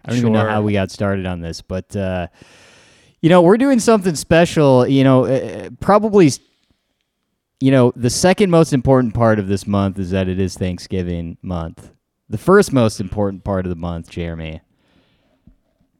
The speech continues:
Speaker 1: it's, uh, something that I like to call Monkey Bone Vember.
Speaker 2: <laughs>
Speaker 1: And, uh, why don't you tell the people what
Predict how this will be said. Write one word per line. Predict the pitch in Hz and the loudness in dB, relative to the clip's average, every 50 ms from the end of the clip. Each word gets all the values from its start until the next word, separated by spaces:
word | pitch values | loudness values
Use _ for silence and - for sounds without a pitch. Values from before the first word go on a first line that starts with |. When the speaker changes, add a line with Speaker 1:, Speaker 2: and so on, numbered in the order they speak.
| _ _ - | _ _ -6
Speaker 1:
it's, | 104 107 - - - - - - | -6 -6 -4 -6 -12 -14 -14 -10
uh, | - 101 101 101 101 98 95 95 95 90 90 90 80 - | -8 -6 -4 -2 -2 -2 -2 -4 -4 -4 -6 -8 -8 -10
something | - - 170 185 - 220 214 | -6 -4 -4 -2 0 0 2
that | 185 147 - | 2 0 0
I | 120 123 139 147 147 | 0 0 2 4 4
like | 139 139 131 117 - | 4 4 4 2 0
to | - 107 | -4 -8
call | - 113 110 110 107 107 101 | -4 -2 0 2 2 2 2
Monkey | 95 95 104 117 135 135 - 151 139 | 0 0 0 0 0 2 2 0 0
Bone | 113 - 110 113 113 113 110 104 | 2 2 2 2 2 0 -2 -4
Vember. | 92 107 95 98 98 92 85 85 76 78 - - | -4 -4 -4 -4 -4 -6 -6 -8 -10 -10 -12 -8
Speaker 2:
<laughs> | - | -6
Speaker 1:
And, | - 98 95 92 92 - | -6 -6 -6 -10 -8 -6
uh, | - - 90 90 98 | -6 -6 -4 -2 -2
why | 117 156 | 0 2
don't | 190 208 - - | 2 0 2 0
you | 180 | -2
tell | 135 - 156 147 151 | 2 4 4 4 4
the | 139 139 | 4 2
people | - - 135 131 - 123 117 113 110 101 107 - _ | 2 4 2 2 4 2 2 2 2 0 -2 -6 _
what | - 104 117 127 127 - | -2 0 2 2 2 0